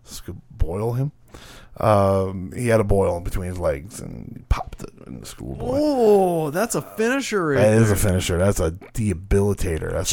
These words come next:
Speaker 1: what that is.
Speaker 2: Jesus.
Speaker 1: Um, and, uh, gets the one, two, three, runs off, like, leaves the building, fucking drives
Speaker 2: He's gonna
Speaker 1: away.
Speaker 2: get some Molson's.
Speaker 1: He's gonna go get some Molson's with the boys.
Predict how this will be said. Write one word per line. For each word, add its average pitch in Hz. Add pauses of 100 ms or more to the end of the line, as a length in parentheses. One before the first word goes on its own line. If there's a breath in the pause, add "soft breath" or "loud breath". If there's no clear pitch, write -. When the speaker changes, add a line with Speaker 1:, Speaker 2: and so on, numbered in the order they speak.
(120)
Speaker 1:
what 87
that -
is. -
Speaker 2:
Jesus. 107
Speaker 1:
Um, 110
and, 110
uh, 107
gets 123
the 123
one, 123
two, 127
three, 160 (480 loud breath)
runs 117
off, 131 (920 soft breath)
like, 101
leaves 117
the 107
building, 135
fucking 98
drives 120 (100)
Speaker 2:
He's 110
gonna 104
Speaker 1:
away. 117
Speaker 2:
get 139
some 160
Molson's. 339
Speaker 1:
He's -
gonna 113
go 143
get 139
some 131
Molson's 131
with 127
the -
boys. 151